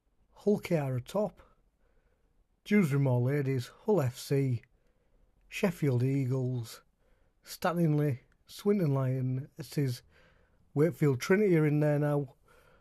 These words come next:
Warrington Wolves Lunars, Widnes Vikings and Alton Raidettes. So that is gonna be one hell of a competitive league because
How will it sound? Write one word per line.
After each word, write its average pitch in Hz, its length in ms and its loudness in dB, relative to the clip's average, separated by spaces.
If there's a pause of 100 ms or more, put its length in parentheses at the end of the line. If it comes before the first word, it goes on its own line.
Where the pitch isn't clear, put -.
(640)
Warrington 156 420 4
Wolves 135 300 0
Lunars, 160 640 4 (240)
Widnes 135 320 0
Vikings 135 560 0
and 131 100 0
Alton 139 400 0 (560)
Raidettes. 131 380 0
So - 100 -8
that 160 140 0
is 143 80 -2
gonna 151 240 0
be 156 100 4
one 143 320 2
hell 170 300 2
of 147 80 0
a 139 40 -4
competitive 147 640 -4
league 147 380 0 (640)
because - 440 -2